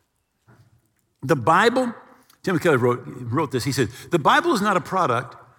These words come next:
of any one human culture or set of authors, but it's God revealing himself."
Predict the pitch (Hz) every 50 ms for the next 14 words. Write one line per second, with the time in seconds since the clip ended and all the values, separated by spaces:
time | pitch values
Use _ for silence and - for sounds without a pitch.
0 | _ _ _ - 151 156 - 220 233 247 240 208 156 160 165 156 131 127 170 170
1 | 151 139 135 - - - 170 160 127 - - - 98 92 - - _ _ _ _
2 | _ _ _ _ _ _ - 123 - - - 151 170 214 226 196 165 123 110 -
3 | - 104 110 131 - - - _ _ _ _ _ _ _ _ _ _ _ _ _
4 | _ _ _ _ _ _ - 135 139 139 135 - 95 - 208 214 208 180 143 151
5 | 135 135 180 190 165 147 127 107 98 110 98 - - 104 95 - - - -